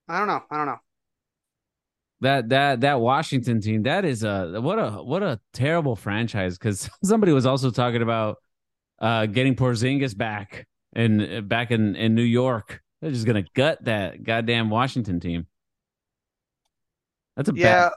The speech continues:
Speaker 2: franchise.
Speaker 1: Yeah, that, that place is super shitty. But, like, I don't know what you do. Like, who's it really out there for Boston to really get? I don't, unless they,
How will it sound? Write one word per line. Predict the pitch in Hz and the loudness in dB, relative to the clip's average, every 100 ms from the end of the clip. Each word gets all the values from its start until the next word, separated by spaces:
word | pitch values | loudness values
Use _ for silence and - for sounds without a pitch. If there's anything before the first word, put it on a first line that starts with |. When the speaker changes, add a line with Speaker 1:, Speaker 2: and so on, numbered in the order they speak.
| - - | -8 -6
Speaker 2:
franchise. | 90 87 - 95 _ _ _ | -2 -2 -6 -18 _ _ _
Speaker 1:
Yeah, | 196 175 160 160 | -8 -2 0 0
that, | 156 170 - _ | -2 -4 -8 _
that | - 156 - - | -4 -4 -6 -8
place | 131 - | -8 -8
is | 120 - - _ _ _ | -14 -14 -16 _ _ _
super | - 135 123 | -14 -14 -12
shitty. | - 120 117 123 | -12 -12 -12 0
But, | 175 180 | 0 4
like, | 185 175 - - _ _ _ _ _ | 4 4 -2 -16 _ _ _ _ _
I | 165 | 2
don't | 226 262 | 4 4
know | 240 | 2
what | 220 - | 0 -2
you | 170 | -8
do. | 156 214 139 | -4 -4 -2
Like, | 143 - | -4 -4
who's | 202 196 | -6 -4
it | 180 | -2
really | 170 175 156 | 2 2 2
out | 151 165 | 0 0
there | 151 | -4
for | 143 143 | -4 -6
Boston | 127 143 147 156 131 | 0 0 0 -8 -10
to | 135 | -6
really | 139 139 | -4 -4
get? | 123 160 139 - | -4 -4 -4 -2
I | 151 | 0
don't, | 156 156 - _ - | 2 0 -10 _ -4
unless | 175 208 208 | 0 0 0
they, | 175 190 | -4 -4